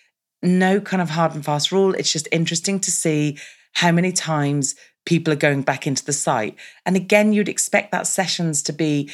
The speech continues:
a really big percentage higher if you were getting lots of returning visitors.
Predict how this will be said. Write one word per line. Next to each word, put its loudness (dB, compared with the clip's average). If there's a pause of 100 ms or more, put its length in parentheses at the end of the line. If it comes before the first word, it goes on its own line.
(260)
a 2
really 0
big -4
percentage -4
higher 0 (100)
if -2
you -2
were -2
getting -2
lots -4
of -4
returning -4
visitors. -6